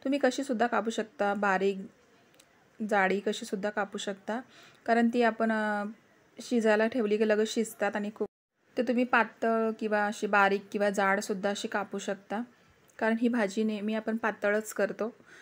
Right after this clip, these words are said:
तर ही शिजतेसुद्धा लगेचच. तर ही तुम्हाला मी पातेल्यामध्ये कशी बनवायची ते दाखवणार आहे,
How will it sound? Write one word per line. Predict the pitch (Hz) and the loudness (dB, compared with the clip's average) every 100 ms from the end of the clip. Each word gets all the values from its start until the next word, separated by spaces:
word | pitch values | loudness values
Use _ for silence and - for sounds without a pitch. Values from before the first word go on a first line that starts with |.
| - | -4
तर | 269 | 0
ही | 277 | 2
शिजतेसुद्धा | 262 233 - 247 220 220 | 0 -2 0 0 2 0
लगेचच. | 220 196 196 202 214 233 - _ - - | 2 2 0 0 -2 -4 -10 _ -20 2
तर | 262 | 4
ही | 262 | 4
तुम्हाला | 262 247 240 240 | 2 2 4 4
मी | 233 233 233 233 233 | 4 4 4 2 2
पातेल्यामध्ये | 240 214 214 214 226 226 226 | 4 2 4 4 4 4 2
कशी | 226 220 | 0 0
बनवायची | 220 208 208 214 | 0 0 -2 -4
ते | 214 | 0
दाखवणार | 208 196 196 196 196 | 2 2 0 -2 0
आहे, | 196 190 190 | 0 0 -2